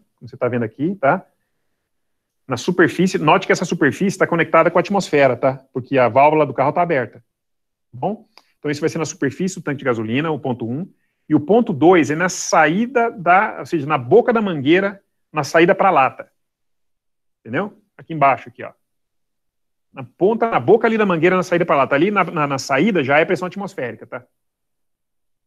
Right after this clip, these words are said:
Então, aplicando a equação de Bernoulli entre esses do-, esses dois pontos, ou seja, a superfície do combustível dentro do tanque de gasolina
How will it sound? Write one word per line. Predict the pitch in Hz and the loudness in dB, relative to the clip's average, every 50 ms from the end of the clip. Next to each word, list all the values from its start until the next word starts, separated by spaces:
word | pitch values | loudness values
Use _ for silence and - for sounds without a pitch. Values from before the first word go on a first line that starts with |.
| _ _ _ _ _ _ _ _ _ _ - | _ _ _ _ _ _ _ _ _ _ -6
Então, | 196 233 | -6 -4
aplicando | 220 240 202 190 208 196 | -4 -4 -2 -2 -2 0
a | |
equação | 190 196 165 - 180 | 0 0 0 0 -2
de | 170 156 | -4 -2
Bernoulli | 151 160 147 151 151 147 147 | 0 0 0 0 -2 -2 -4
entre | 143 139 139 | -4 -4 -6
esses | 123 117 | -10 -8
do-, | 131 143 - - | -8 -8 -8 -8
esses | - - 131 | -10 -10 -6
dois | 120 131 117 - | -4 -4 -4 -4
pontos, | - - 175 190 185 185 - | -4 -2 -2 -2 -2 -4 -8
ou | 127 | -12
seja, | - - 131 113 117 | -10 -8 -8 -8 -8
a | |
superfície | 113 - 147 - 156 131 - - 190 214 208 220 220 | -10 -8 -2 0 0 0 0 -2 -4 -4 -2 -2 -4
do | 190 185 | -4 -2
combustível | - 175 165 160 156 - - - 147 131 110 120 | -2 -2 -2 -2 -4 -6 -6 -2 -2 -2 -2 -2
dentro | 107 110 156 196 214 220 | -2 0 2 2 2 2
do | 214 - | -2 0
tanque | - 180 170 165 - 151 | 0 0 0 0 -4 -4
de | 139 | 0
gasolina | 131 135 123 131 127 120 113 110 110 113 - | 0 0 2 0 -4 -6 -6 -8 -10 -14 -20